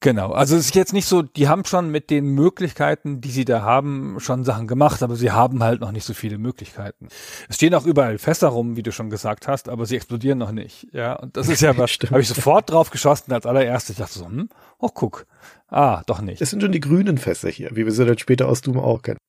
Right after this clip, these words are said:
Speaker 1: Ja, die sehen schon sehr explosiv aus. Aber diese ganzen Features hat das noch nicht.
Speaker 2: Nee. Das Wolfenstein drei D, ich hatte es ja schon erwähnt, ist auch noch kein Shooter, wo man große Gegnermengen niedermäht.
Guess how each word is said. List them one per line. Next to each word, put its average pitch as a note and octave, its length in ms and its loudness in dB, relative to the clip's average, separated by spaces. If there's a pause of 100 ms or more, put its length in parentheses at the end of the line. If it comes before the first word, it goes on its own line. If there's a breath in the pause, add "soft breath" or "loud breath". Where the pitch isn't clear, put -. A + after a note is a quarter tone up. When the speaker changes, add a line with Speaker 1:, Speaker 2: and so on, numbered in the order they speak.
Speaker 1:
Ja, C#3 260 0
die C3 140 -4
sehen D3 200 4
schon E3 200 2
sehr D3+ 100 8
explosiv B2+ 460 -4
aus. - 400 -6
Aber B2 240 4
diese C3+ 220 4
ganzen C3 280 0
Features A2+ 320 -6
hat G2+ 100 -8
das G#2 140 -8
noch - 180 -14
nicht. - 320 -20
Speaker 2:
Nee. A2+ 460 -6 (180)
Das - 160 0
Wolfenstein F3+ 460 0
drei D3 160 2
D, B2+ 480 0
ich D3 220 -4
hatte C3+ 140 -2
es B2+ 80 -2
ja B2+ 100 4
schon C3+ 160 -4
erwähnt, A#2 340 0
ist - 240 -4
auch E3 160 0
noch E3 180 -6
kein B2 280 2
Shooter, C#3 500 0
wo B2 80 -2
man B2 180 2
große A2 500 -2
Gegnermengen G2 760 0
niedermäht. F#2 880 -8